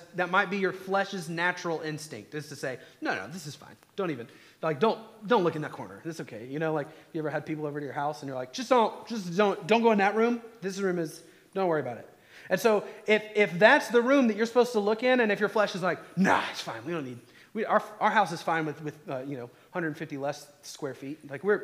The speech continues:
we don't need that. Don't need that at all." That might be the place you need to start examining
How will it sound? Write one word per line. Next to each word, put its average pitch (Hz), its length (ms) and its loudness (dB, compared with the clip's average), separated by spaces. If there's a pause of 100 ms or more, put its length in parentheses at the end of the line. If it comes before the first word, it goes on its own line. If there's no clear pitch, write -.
we 208 120 2
don't 151 120 2
need 151 140 -4
that. 165 320 -2
Don't 190 140 -2
need 185 80 0
that 190 160 0
at 185 80 2
all." 117 200 0 (880)
That 208 160 2
might 208 160 2
be 202 100 -2
the 190 80 -4
place 196 300 -8
you 180 100 -4
need 175 280 -6
to 160 80 -12
start 175 560 -4 (320)
examining 139 600 -6